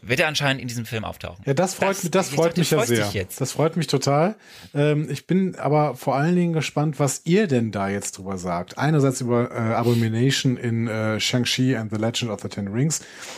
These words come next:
Speaker 2: aber andererseits vielleicht auch über Iron Man drei und darüber, dass wir diesen Film, der offensichtlich sehr verhasst ist unter Marvel-Fans,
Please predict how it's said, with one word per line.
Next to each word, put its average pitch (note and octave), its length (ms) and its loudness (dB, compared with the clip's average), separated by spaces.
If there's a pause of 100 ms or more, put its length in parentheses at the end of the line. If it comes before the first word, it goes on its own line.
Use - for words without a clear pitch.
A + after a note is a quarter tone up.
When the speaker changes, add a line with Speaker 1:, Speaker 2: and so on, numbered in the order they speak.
(200)
Speaker 2:
aber A#2+ 240 2
andererseits B2+ 560 2
vielleicht C3 360 -2
auch C3+ 100 -6
über B2 220 -2
Iron B2+ 180 0
Man A2+ 180 0
drei A2 420 2
und - 380 0
darüber, B2 320 2
dass A#2 240 -2
wir C#3 160 2
diesen B2 240 2
Film, C3+ 300 2
der B2+ 140 2
offensichtlich C3 480 -2
sehr D#3 180 2
verhasst F3 480 -2
ist - 180 -6
unter G2+ 220 -6
Marvel-Fans, A2 680 -2